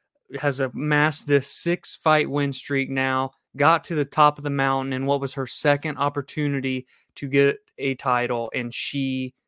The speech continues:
captured it. It started out a little rocky for her in the beginning. No pun intended.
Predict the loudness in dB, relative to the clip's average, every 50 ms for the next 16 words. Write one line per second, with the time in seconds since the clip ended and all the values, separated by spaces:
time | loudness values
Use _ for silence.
0 | _ _ _ -10 -4 -4 -4 -4 -4 -10 -14 -14 -18 -20 -20 _ _ _ _ _
1 | _ -6 -4 -4 0 4 6 8 8 8 8 8 8 8 6 6 6 6 6 6
2 | 6 4 6 6 6 6 6 4 0 -4 -4 -4 -2 -2 0 2 4 4 4 4
3 | 2 0 -2 0 0 0 0 0 -2 -4 -6 -8 -14 _ _ _ _ _ _ _
4 | _ _ _ -4 -2 -2 -2 -2 -4 -8 -6 -6 -8 -6 -4 -4 -2 0 0 -2
5 | -2 -4